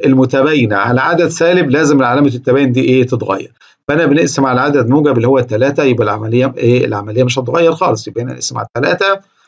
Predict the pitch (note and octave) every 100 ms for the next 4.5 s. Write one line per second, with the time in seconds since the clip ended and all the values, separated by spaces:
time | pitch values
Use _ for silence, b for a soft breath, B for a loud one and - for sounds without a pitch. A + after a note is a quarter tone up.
0 | b - D3 D3+ C3+ C3+ C3 C#3 B2 A#2
1 | A2 A2 A2 A#2 A2 G#2 G#2+ - D#2+ _
2 | - _ b b b _ A#2+ A#2+ C3+ C#3+
3 | F3 G3 F3+ F3 F3 C3+ C3+ E3+ B2 A2+
4 | A2 C3+ C#3 B2+ -